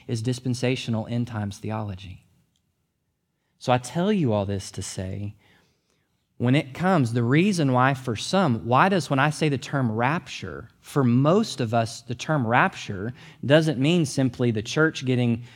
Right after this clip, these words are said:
taken up by Jesus. It specifically means the church getting taken up by Jesus before seven years of tribulation.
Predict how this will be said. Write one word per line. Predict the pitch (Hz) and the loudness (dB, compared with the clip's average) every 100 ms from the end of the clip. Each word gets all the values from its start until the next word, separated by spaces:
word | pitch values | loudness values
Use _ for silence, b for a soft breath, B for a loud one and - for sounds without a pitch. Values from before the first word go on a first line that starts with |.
| B _ | B _
taken | 151 135 123 | 0 2 2
up | 127 | 0
by | 110 107 | 0 -2
Jesus. | 110 180 151 117 - | 0 0 0 -2 0
It | 160 151 | 0 0
specifically | - 139 196 214 196 147 | -2 2 4 4 4 4
means | 135 135 131 | 4 4 2
the | 127 | -2
church | - 175 175 | 2 2 4
getting | 160 139 | 2 2
taken | 131 151 147 | 2 2 4
up | 139 | 2
by | 139 131 | 4 2
Jesus | 127 135 139 | 2 2 0
before | 139 120 135 | -2 -2 -2
seven | 120 139 131 | 2 2 4
years | 123 113 | 2 0
of | |
tribulation. | 110 104 120 185 - - | -4 -4 -4 -6 -10 -16